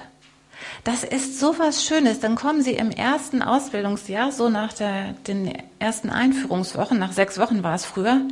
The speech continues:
und dann trauten sie sich gar nichts und, und, „Ah, nee“, und, mm, ne, so, und, und waren manchmal so tollpatschig, dass man daneben stand, „Das wird nie etwas.“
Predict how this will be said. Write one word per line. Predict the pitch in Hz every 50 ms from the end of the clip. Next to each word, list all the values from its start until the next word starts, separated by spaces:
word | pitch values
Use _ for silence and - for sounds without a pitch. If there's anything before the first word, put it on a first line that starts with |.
| 269 269 - - - - - - - -
und | 202
dann | 226 233
trauten | 226 - - - 214 233 262 - - 208
sie | 208
sich | 190 190 202 196 - -
gar | 185 175 185 190 196
nichts | 190 151 139 - - - - -
und, | 208 202
und, | - 214 208 - - - - - - -
„Ah, | - 214 220 226 233 233
nee“, | 226 220 226 233 240 240
und, | 208 208 214
mm, | - 220 220 233 247 247 240 233 220 214 - - -
ne, | 226 262 359 359 - -
so, | - 226 214 208 - - - - - - -
und, | - - 226 220
und | - - 220 214 190
waren | 220 240 269 269
manchmal | 254 240 240 233 233 220 208
so | 202 233 311 359
tollpatschig, | - - 202 190 185 196 196 - 214 214 - 233 226 -
dass | 226 220 214 -
man | 220 214 202
daneben | 196 196 185 180 190 226 233
stand, | - - 220 214 196
„Das | 190 208 202 -
wird | 208 233 226 220
nie | 226 226 226 233 240 269 320 330 - -
etwas.“ | - 135 135 - - - - - - - - - - -